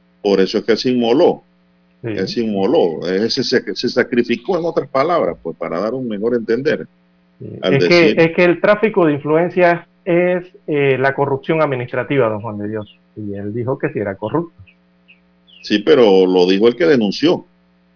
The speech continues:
Speaker 2: Ok.
Speaker 1: El que denunció, no el denunciado. El denunciado
Speaker 2: Ah,
Speaker 1: siempre
Speaker 2: ok,
Speaker 1: alegó
Speaker 2: ok.
Speaker 1: su inocencia.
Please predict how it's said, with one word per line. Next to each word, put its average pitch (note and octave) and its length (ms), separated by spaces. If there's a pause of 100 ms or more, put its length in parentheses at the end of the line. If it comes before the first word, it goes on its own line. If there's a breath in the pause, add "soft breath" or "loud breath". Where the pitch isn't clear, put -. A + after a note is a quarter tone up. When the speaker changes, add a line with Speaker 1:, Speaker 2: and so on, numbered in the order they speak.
(160)
Speaker 2:
Ok. A2+ 280 (1000)
Speaker 1:
El F#2 160
que D3 100
denunció, A#2+ 440
no G2 140
el B2 80
denunciado. A#2+ 640
El D#2+ 80
denunciado E2+ 520
Speaker 2:
Ah, - 40
Speaker 1:
siempre D3 300
Speaker 2:
ok, B2+ 40
Speaker 1:
alegó G#2+ 160
Speaker 2:
ok. A2+ 60
Speaker 1:
su - 80
inocencia. G2 580